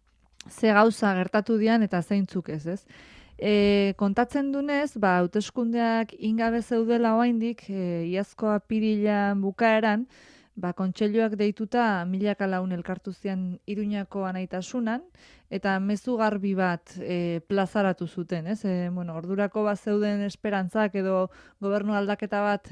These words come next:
eman ote zitekeen, eta, bueno, ba, esan zioten argi eta garbi agintariei, ba, hizkuntza politika berri bat gabe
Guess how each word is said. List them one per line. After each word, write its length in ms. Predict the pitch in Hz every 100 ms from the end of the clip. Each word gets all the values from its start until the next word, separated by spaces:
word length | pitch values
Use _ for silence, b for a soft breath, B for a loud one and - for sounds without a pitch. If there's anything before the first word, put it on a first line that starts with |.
| -
eman 360 | 190 196 202 202
ote 260 | 196 208
zitekeen, 720 | 196 214 185 214 214 208 240 320 B B B B
eta, 340 | 185 185 180
bueno, 300 | 185 180 180 -
ba, 320 | 170 147 64
esan 320 | 170 - 190
zioten 360 | 175 196 202 196
argi 240 | 185 185
eta 200 | 190 190
garbi 400 | 185 196 196 196
agintariei, 720 | 180 175 185 196 185 196 208
ba, 340 | 196 151 - - -
hizkuntza 520 | 185 - 214 208 220
politika 540 | 202 196 208 202 202
berri 280 | 180 185 190
bat 200 | 202 202
gabe 340 | 196 208 220